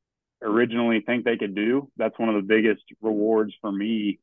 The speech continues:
in my profession is seeing people push through those barriers that they thought they had for themselves and then come out the other side a better person, better athlete, better human being.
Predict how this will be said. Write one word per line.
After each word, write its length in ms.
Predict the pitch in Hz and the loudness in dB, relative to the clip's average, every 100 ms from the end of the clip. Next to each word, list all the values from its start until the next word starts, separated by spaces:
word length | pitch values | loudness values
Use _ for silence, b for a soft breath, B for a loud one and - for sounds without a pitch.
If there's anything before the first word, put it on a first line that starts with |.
| - | -8
in 120 | 98 | 0
my 180 | 101 117 | 2 2
profession 720 | 101 90 - 95 - 98 95 | 0 -6 -6 -6 -4 -10 -8
is 240 | 101 98 95 _ _ _ _ - | -2 -2 -2 _ _ _ _ 0
seeing 480 | 123 127 117 101 - _ | 4 8 8 4 -2 _
people 600 | - 123 113 107 101 98 _ _ _ _ _ | 2 2 6 6 6 2 _ _ _ _ _
push 180 | - 123 - | 2 2 4
through 200 | 113 110 | 4 4
those 200 | 104 87 | 2 0
barriers 560 | 101 104 110 110 110 | 0 2 2 0 -2
that 120 | 101 - | -6 -8
they 120 | 98 | -10
thought 280 | - 104 104 | -2 -2 -2
they 100 | 110 | -4
had 240 | 113 113 107 | -2 -4 -4
for 80 | |
themselves 580 | 110 104 - 107 107 104 - | -12 -12 -8 -4 -2 -4 -12
and 220 | - 98 98 | -12 -8 -4
then 320 | 95 95 95 | -2 -2 -2
come 140 | - 107 | 2 4
out 140 | 104 | 6
the 120 | 107 | 6
other 160 | 101 101 - | 2 2 0
side 100 | 110 - | -2 -2
a 60 | - | -10
better 280 | 90 98 92 | -6 -6 -4
person, 540 | 107 104 - 104 101 | -2 -4 -4 -8 -4
better 260 | 98 101 95 | -2 0 4
athlete, 540 | 101 98 - 98 98 | 4 4 0 -6 -4
better 220 | 98 98 92 | -2 -2 -2
human 260 | 101 92 | -4 -6
being. 320 | 87 90 85 | -4 -6 -6